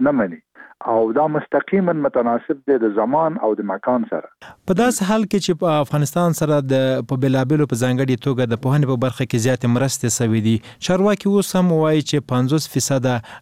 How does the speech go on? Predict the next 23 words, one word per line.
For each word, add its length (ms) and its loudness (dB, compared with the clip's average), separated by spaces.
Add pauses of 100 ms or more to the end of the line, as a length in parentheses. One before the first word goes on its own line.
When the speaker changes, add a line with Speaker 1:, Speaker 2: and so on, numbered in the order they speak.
Speaker 2:
ښوونځي 640 0 (140)
تعمیر 300 0
نه 160 2
لري. 380 0
ستونزه 360 0
په 160 -8
څه 120 0
کې 80 0
ده؟ 140 0 (280)
Speaker 1:
پنځوس 260 2
فیصده 300 2
هغه 280 4
ارقام 240 0
دي 60 2
چې 180 -2
تیر 160 2 (140)
پنځو 240 0
کلونو 320 0
یا 80 6
لسو 240 2
کلونو 300 0
نه 100 0
تکراریږي. 580 2